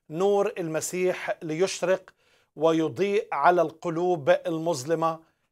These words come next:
لكي تتحول رجوعًا إلى شخص المسيح الذي قال عن نفسه: "أنا هو نور العالم، من يتبعني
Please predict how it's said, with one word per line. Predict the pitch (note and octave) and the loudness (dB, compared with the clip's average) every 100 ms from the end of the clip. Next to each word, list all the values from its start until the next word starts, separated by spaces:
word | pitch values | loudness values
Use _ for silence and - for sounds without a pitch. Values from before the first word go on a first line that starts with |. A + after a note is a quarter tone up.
| - | -12
لكي | D#3+ F#3 | -2 0
تتحول | F3 E3+ E3 - F#3 F3 E3 E3 E3 - | 2 0 -2 0 2 4 4 4 0 0
رجوعًا | E3 C#3 D3 E3 D#3 E3 D#3+ E3 - | -4 -4 -2 0 0 -2 -4 -10 -6
إلى | D#3+ D3 | 0 0
شخص | - F3 E3 - - F3 | 2 0 0 -6 -10 -6
المسيح | D#3 D3 - E3+ D#3 - _ _ _ _ E3 | -4 -4 -4 -6 -6 -12 _ _ _ _ -4
الذي | D#3 C#3+ D#3 | -2 -2 -4
قال | - F3+ F3+ F3 F3+ D3+ | 2 6 8 6 2 0
عن | D3+ D#3+ | -2 0
نفسه: | D#3 - - D3 - _ _ _ _ - | -2 -4 -4 -4 -6 _ _ _ _ 4
"أنا | F#3+ F#3 | 6 6
هو | D3 E3 D#3+ | 4 4 4
نور | D#3+ F3 E3+ E3+ E3+ - - | 2 2 4 4 4 2 -2
العالم، | E3+ E3 D#3 C#3+ B2 A2+ _ _ _ _ D#3+ | 4 6 6 4 0 -10 _ _ _ _ -2
من | E3+ | 0
يتبعني | E3+ E3+ E3+ E3+ F3 F#3 F#3 F#3 F#3+ | 4 2 4 6 6 4 2 0 -4